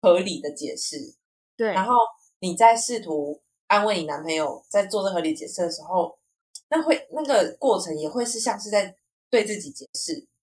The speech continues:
Speaker 1: 在说服自己。
Speaker 2: 对，对，对。呃，然后他，但他就是还是不是那么可以接受这样的答案，然后他就很沮丧。然后，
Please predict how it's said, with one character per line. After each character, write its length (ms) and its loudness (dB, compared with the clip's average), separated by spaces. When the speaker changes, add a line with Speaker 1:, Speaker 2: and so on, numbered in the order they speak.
Speaker 1:
在 100 4
说 200 0
服 160 -10
自 100 -14
己。 120 -14
Speaker 2:
对， 300 -2
对， 380 -10
对。 280 -12
呃， 840 -14
然 100 -8
后 80 -6
他， 160 -6
但 120 -4
他 140 -6
就 100 -8
是 160 -6
还 240 -6
是 120 -12
不 120 -12
是 160 -12
那 160 -8
么 560 -8
可 140 -6
以 60 -6
接 140 -6
受 140 -6
这 80 -8
样 120 -8
的 60 -16
答 100 -16
案， 340 -14
然 120 -12
后 60 -10
他 100 -8
就 60 -8
很 160 -12
沮 160 -20
丧。 320 -16
然 200 -10
后， 280 -4